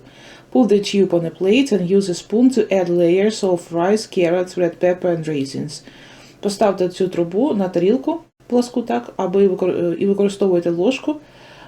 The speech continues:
а, аби додавати шари рису, моркви, червоного перця і родзинок.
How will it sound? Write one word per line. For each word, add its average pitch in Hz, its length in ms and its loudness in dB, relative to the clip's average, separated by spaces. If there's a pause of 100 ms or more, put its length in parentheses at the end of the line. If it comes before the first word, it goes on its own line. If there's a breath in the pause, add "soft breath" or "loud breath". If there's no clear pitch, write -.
а, 190 300 -2
аби 185 560 2
додавати 170 720 -2 (260)
шари 208 520 2 (220)
рису, 190 560 2
моркви, 208 600 0 (280)
червоного 190 460 0
перця 220 440 -2
і 190 260 -2
родзинок. - 580 -4